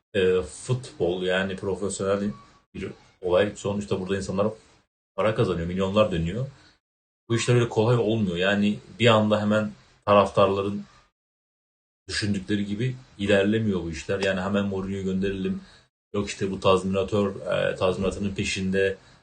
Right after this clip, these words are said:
tarzı yorumlar yapıldı. E, tabii bunların hepsi, e, ben size söyleyeyim, Galatasaray medyasının uydurmaları. Onlar herkesi kendileri gibi biliyorlar. Yani ben şunu anlamıyorum arkadaşlar. Neden Okan Buruk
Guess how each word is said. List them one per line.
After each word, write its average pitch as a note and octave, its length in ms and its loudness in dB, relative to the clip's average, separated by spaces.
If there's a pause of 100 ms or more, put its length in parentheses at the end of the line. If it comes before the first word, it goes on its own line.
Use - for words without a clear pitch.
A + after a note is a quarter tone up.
(240)
tarzı G2 300 4
yorumlar A2 320 6
yapıldı. G2+ 500 0
E, - 220 -12 (300)
tabii B2 220 4
bunların A#2 320 0
hepsi, A#2+ 460 -2 (340)
e, G#2+ 100 -10
ben A2+ 240 2
size A2 240 -2
söyleyeyim, G2+ 340 -2
Galatasaray G#2 560 2
medyasının F#2+ 480 -6
uydurmaları. F2 560 -4 (560)
Onlar G#2+ 500 6
herkesi G#2 420 -2
kendileri F#2+ 420 0
gibi F2+ 200 -4
biliyorlar. E2 480 -2
Yani A2+ 400 4 (540)
ben B2 120 10
şunu B2+ 240 6
anlamıyorum E2+ 520 2
arkadaşlar. E2+ 600 -4
Neden A#2+ 380 8 (1000)
Okan A2 500 2
Buruk G2 400 -4